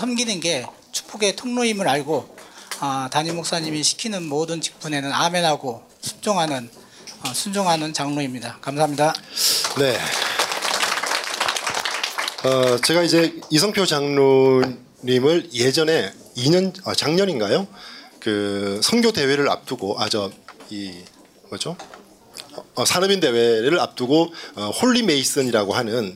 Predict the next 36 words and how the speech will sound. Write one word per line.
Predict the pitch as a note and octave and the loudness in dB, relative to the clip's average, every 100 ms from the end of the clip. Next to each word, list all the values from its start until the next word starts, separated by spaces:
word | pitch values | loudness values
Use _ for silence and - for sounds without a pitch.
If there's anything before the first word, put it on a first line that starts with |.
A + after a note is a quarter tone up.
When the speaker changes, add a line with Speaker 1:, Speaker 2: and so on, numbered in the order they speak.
| G2 | -4
Speaker 2:
매거진을 | B2 D#3 F#3+ E3+ | 2 2 2 -2
한번 | B2+ G#2+ | -2 -2
만든 | F2+ F#2+ A2 | -2 -4 -6
적이 | G2+ F2+ | -8 -8
있습니다. | E2+ F#2 F2 B2 C3+ | -8 -10 -8 -8 -4
그때 | D#3+ D3+ | -2 0
이제 | C3 B2 | 0 0
제가 | A2+ G#2 | -2 -2
취재를 | - - F3+ E3+ | -2 0 0 0
했었는데, | C3 - G2+ F#2 G2 B2+ F2+ - - - - - | -2 -6 -8 -8 0 0 0 -8 -10 -10 -16 -10
어, | G#2 G#2+ G#2 G2+ G2+ G2+ G#2 - - | -6 -4 -4 -4 -4 -6 -8 -8 -8
그때 | - - G3+ G3 F#3+ | -8 -4 0 0 0
들었던, | - F#3 F3 F#3 F#3 F3 F3+ | 0 0 2 0 0 -2 -6
인터뷰를 | F3 F3+ D#3 C#3 | -2 -2 0 0
하면서 | C#3 A#2+ | 0 -4
들었던 | A#2 C3 B2+ D#3+ B2 | -2 -2 0 -2 0
얘기들, | F#2+ F2+ F2 E2+ | -2 -2 -6 -6
그다음에 | - B2 B2+ | 0 2 2
제가 | B2 C3 | 2 2
작년 | B2+ D3 E3+ | 2 0 0
시월에 | E3 - A3 G3+ G3+ G#3 | 0 2 4 4 2 0
그 | G#3 G#2+ G#2 | -8 -8 -6
이마누엘 | B2 C#3 C#3+ | -2 2 4
서울교회에서 | B2+ C#3 C3+ C3 A2+ A2 C#3+ | 4 2 4 2 2 2 0
안수 | E3 D#3+ | 0 -4
집사로 | C#3 - A#2+ C#3+ D#3 D#3 | -4 -2 2 4 2 0
임직을 | E3 C3+ G#2 | -2 0 0
받았는데요. | G2 F#2 F#2 F#2+ D3+ A2+ - - - - | -2 -6 -8 -6 -6 -6 -12 -16 -16 -8
그때 | D3+ F3 F3+ | -2 0 0
그 | C3 A2 G#2+ G2+ - - | -2 -2 -2 -4 -8 -2
임직 | G3 G3 - | 0 0 -2
대상자를 | C3 D3 D3+ C#3+ A#2+ | -2 -2 0 0 2
위해서 | A2+ B2+ | 2 2
이제 | C3 G#2 | 2 0
강의를 | - - C#3 F3+ E3 | 0 0 2 2 2
오셨었습니다. | G2+ F#2 F2+ - F2+ F2+ G2 | 0 -4 -4 -8 -8 -8 -8